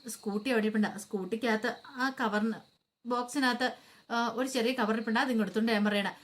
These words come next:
അങ്ങനെ എന്ത് ചെയ്യുവാണ്, ഗോമതി ആ കവർ കൊണ്ടുവന്ന് ടേബിളിലേക്ക് വെക്കുവാണ്.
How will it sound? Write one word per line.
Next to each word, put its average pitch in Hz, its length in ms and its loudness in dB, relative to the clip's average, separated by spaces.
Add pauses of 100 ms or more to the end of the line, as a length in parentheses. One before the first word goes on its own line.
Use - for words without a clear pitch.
(140)
അങ്ങനെ 339 240 2
എന്ത് 226 160 4
ചെയ്യുവാണ്, 226 480 2
ഗോമതി 269 360 2
ആ 233 80 2
കവർ 220 300 0
കൊണ്ടുവന്ന് 226 340 2
ടേബിളിലേക്ക് 208 480 0
വെക്കുവാണ്. 208 340 0